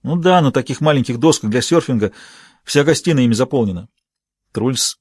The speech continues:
завел двигатель Сузуки. Он поправил очки, включил передачу и нажал на педаль. В одни дни обновленный, в другие дни нет.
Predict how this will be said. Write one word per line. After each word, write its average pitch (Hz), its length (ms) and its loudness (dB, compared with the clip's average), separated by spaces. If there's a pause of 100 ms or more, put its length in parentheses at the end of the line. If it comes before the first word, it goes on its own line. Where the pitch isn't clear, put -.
завел 120 360 0
двигатель 104 400 -6
Сузуки. 123 500 -6 (680)
Он 123 180 2
поправил 110 420 0
очки, 127 320 -4
включил 107 360 -6
передачу 110 500 -2
и 107 40 0
нажал 107 260 0
на 98 100 -2
педаль. 139 320 0 (960)
В 101 100 -2
одни 156 300 0
дни 113 280 -2
обновленный, 123 760 0
в 139 80 -8
другие 117 340 -4
дни 120 220 -6
нет. 104 400 -4